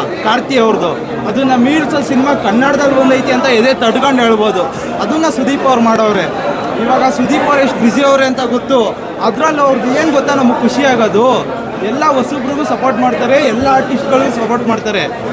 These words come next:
ಒಂದು ಆರ್ಟಿಸ್ಟ್ಗಳನ್ನ ಒಗ್ಗೂಡಿಸ್ಬೇಕಂದ್ರೆ ಆ ಸುದೀಪಿಂದ ಮಾತ್ರ ಸಾಧ್ಯ.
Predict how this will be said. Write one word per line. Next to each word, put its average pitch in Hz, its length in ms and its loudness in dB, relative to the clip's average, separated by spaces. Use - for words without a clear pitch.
ಒಂದು 233 200 4
ಆರ್ಟಿಸ್ಟ್ಗಳನ್ನ 277 640 0
ಒಗ್ಗೂಡಿಸ್ಬೇಕಂದ್ರೆ 226 1000 0
ಆ 247 80 2
ಸುದೀಪಿಂದ 247 540 0
ಮಾತ್ರ 254 400 0
ಸಾಧ್ಯ. 190 420 -2